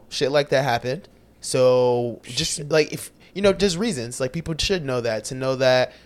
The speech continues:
Speaker 1: this world still needs work, to
Speaker 2: Oh,
Speaker 1: know
Speaker 2: man.
Speaker 1: that, you know, there's things we gotta do. But maybe after they say that, maybe we come with, like, a one-two, like, "Okay, this happened," but also maybe,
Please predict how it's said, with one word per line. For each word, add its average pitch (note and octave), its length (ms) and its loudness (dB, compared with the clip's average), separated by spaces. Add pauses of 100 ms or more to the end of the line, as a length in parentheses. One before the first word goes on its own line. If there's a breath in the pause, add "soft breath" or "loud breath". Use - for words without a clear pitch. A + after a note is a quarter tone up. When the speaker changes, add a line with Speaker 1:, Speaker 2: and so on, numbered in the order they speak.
(240 loud breath)
Speaker 1:
this B2+ 200 -8
world B2+ 240 2
still C#3 220 -2
needs C#3+ 200 -6
work, C3 380 -4 (320 soft breath)
to C#3+ 160 0
Speaker 2:
Oh, C#3 40 4
Speaker 1:
know C3 200 4
Speaker 2:
man. C3 80 0
Speaker 1:
that, B2+ 380 2
you C3 80 -8
know, C3 80 -2
there's C#3 180 0
things D#3 200 -2
we D3+ 60 -4
gotta C#3 220 4
do. C#3+ 360 2 (400 loud breath)
But F#3 200 6
maybe B3+ 600 2
after A#3+ 380 0
they A3 160 8
say A#3 300 6
that, D#3+ 380 4
maybe F3 240 -2
we F3+ 160 -6
come F3 300 -6
with, E3 220 -4
like, D3+ 200 2
a C#3+ 80 2
one-two, D3+ 520 -2
like, C3 360 2
"Okay, C3+ 380 2 (260 loud breath)
this F3+ 240 2
happened," D3 500 4 (380 soft breath)
but C#3+ 200 6
also D#3 760 6 (220)
maybe, D#3 300 2